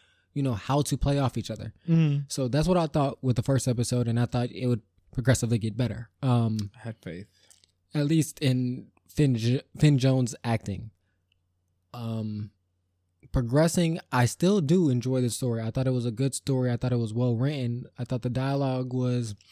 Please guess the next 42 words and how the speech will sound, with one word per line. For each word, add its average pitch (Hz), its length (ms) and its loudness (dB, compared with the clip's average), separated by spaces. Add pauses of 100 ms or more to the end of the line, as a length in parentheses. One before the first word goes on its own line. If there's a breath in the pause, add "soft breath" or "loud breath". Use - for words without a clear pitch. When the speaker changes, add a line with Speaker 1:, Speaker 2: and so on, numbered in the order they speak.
(120)
Speaker 1:
I - 300 -20
thought 202 120 0
it 190 40 4
was 156 160 2
okay. 123 600 0 (160)
But 139 180 2
again, 127 300 0
the, 113 120 -2 (120)
the 127 220 -10
acting 135 320 0
of 123 80 2
Finn 123 300 2
Jones 107 600 0 (100)
really 127 500 -2
is 110 140 -6
what 123 220 -2
pulled 135 180 -2
me 123 140 0
down 120 260 0
because 113 240 -4
he 120 200 -2
was, 117 200 -2
he 135 180 -4
was 127 100 0
very 139 300 2
two-dimensional 131 680 -2
to 107 80 -4
me. 104 140 -6
He 110 180 -4
was, 131 260 -2 (300 loud breath)
I 135 60 -2
needed 147 340 4
a, 135 420 -4
a 135 60 -8
breadth 135 260 0
of - 140 -6
character, 131 360 -2
especially 117 920 -4 (320 soft breath)
from 139 180 -2
going 127 280 0
from 123 340 -2
Daredevil 131 800 0